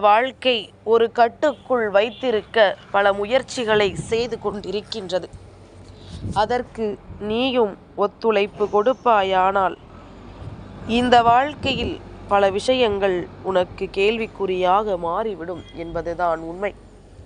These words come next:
நல்ல நேரம் வரும்பொழுது இந்த வாழ்க்கையின் சந்தர்ப்பங்களும் உன்னை நல்வழிப்படுத்தி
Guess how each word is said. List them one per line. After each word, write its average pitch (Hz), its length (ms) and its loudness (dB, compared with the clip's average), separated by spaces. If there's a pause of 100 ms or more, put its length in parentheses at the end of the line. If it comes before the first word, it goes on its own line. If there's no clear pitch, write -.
(1500)
நல்ல 180 340 6
நேரம் 190 460 4
வரும்பொழுது 190 680 2 (1000)
இந்த 214 300 2
வாழ்க்கையின் 214 800 2
சந்தர்ப்பங்களும் 196 1000 -2 (420)
உன்னை 202 300 2 (600)
நல்வழிப்படுத்தி 208 1160 2